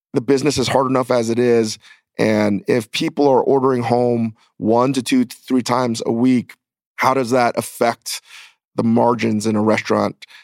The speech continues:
And people are dining out potentially less and less. And there's, a, again, a lot of reasons why that could be happening, too many restaurants that are serving the same thing, quality not being good enough, so on and so forth. But for me, without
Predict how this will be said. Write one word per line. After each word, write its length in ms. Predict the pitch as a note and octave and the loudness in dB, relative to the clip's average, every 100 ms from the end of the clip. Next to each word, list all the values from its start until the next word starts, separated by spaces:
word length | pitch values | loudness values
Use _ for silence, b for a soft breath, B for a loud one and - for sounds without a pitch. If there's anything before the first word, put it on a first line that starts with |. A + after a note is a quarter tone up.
| _ | _
And 400 | F2+ F#2 G2 - | -6 -4 -4 -6
people 280 | - B2+ C#3 | -2 -2 2
are 80 | C#3 | 0
dining 360 | C3 B2+ C3+ C#3 | 2 0 0 0
out 160 | C3 | -2
potentially 400 | - C3+ C#3 C#3+ | -4 -6 -2 0
less 220 | A#2+ A2 | 2 0
and 120 | A#2+ B2+ | -2 -2
less. 340 | E3+ - - | -2 -4 -4
And 240 | - A2 | -4 -2
there's, 180 | B2 B2+ | 0 0
a, 140 | C3+ A#2 | -2 -4
again, 300 | B2 D3+ D#3 | -2 0 0
a 60 | A2+ | 0
lot 260 | A2 A#2 | 2 2
of 100 | A#2+ | 2
reasons 280 | A#2 C3 B2+ | 0 0 0
why 180 | A2+ A#2+ | 0 2
that 160 | C3 - | 0 -2
could 100 | B2 | -2
be 100 | B2 | 0
happening, 540 | C#3+ D#3 F#2+ E2+ - B B B _ _ | 0 -2 -8 -10 -16 B B B _ _
too 140 | - C3 | -2 0
many 160 | C3+ | 2
restaurants 460 | A#2+ B2 - B2+ B2 | 2 0 0 -2 0
that 120 | B2 | -2
are 40 | A#2+ | 0
serving 260 | C3 A#2+ | 0 0
the 60 | A#2+ | -2
same 200 | B2 A#2 | -2 -2
thing, 280 | - A#2+ A#2+ | -2 -2 -2
quality 460 | - G#2 A#2 B2+ | 0 2 4 2
not 220 | B2+ A#2 | 2 0
being 160 | B2+ A#2+ | -2 -2
good 140 | A#2+ | 0
enough, 440 | A#2+ A#2+ A#2 B2 - B B B | 0 0 -2 -4 -10 B B B
so 200 | - A#2+ | -4 -2
on 60 | A2 | 0
and 100 | G#2+ | -2
so 200 | B2 C3 | 0 -2
forth. 380 | - - A2 - | -2 -6 -8 -2
But 240 | A2+ G#2 - _ _ _ _ - | -2 -2 -6 _ _ _ _ -4
for 160 | C3 | -2
me, 420 | B2+ D3+ D3+ C#3 B2 B - | 0 0 2 0 -2 B -4
without 340 | A2 A#2+ F#2+ | 0 0 -2